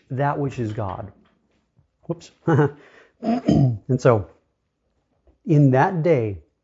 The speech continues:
this day, once again, is the eternal day above who Christ himself is. I think it was the psalmist who said, "The land of the living."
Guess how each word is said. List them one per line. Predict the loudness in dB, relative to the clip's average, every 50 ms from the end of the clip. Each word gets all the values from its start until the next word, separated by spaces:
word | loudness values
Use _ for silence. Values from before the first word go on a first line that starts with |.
| _ _ _ _ _ _ _
this | -2 0 0 0 -2
day, | -2 0 0 0 2
once | 0 -2 -2 -4 -4
again, | -4 -2 0 0 0 -2 -4 -8 -16 -20 _ _
is | -4 -2 -2 -2
the | -4 -4 -4
eternal | -4 -6 -10 -10 -6 -4 -2 -2 -2 -2 -2
day | -2 0 0 0 -2 -4 -6 -10 -14 _ _ _ _
above | -4 -4 -2 -2 -2 -2 0 0 -2 -4 -6
who | -8 -8 -8
Christ | -6 -6 -6 -6 -6 -6 -6
himself | -6 -6 -4 -4 -4 -4 -4 -6 -10
is. | -10 -10 -10 -12 -14 -18 _ _ _ _ _ _ _ _ _ _ _ _ _ _ _ _ _ _ _ -10
I |
think | _ -6 -6 -4
it | -4
was | -4 -4 -6 -8
the | -10 -10 -8 -8 -8 -8 -8 -10 -12 -12 -14 -16
psalmist | -18 -12 -8 -6 -4 -4 -2 -2 -4 -4 -8 -12 -18 _ _ _ -12
who | -12 -12
said, | -12 -12 -10 -8 -6 -6 -6 -6 -6 -8 -8 -12 -16 _ _ _ _ _ _ _ _ _ _ _ _ _ _ _ _ _ _ _ _ _ _ _ _ _ _ _ _ _ _ _ _ _ _ _ _ _ _
"The | -6 -4 -4
land | -4 -2 -2 0 0 2 2 2 0 -2
of | -4 -4 -4
the | -4 -4
living." | -2 -2 -2 -4 -4 -4 -6 -8 -8 -10 -12 -14 -18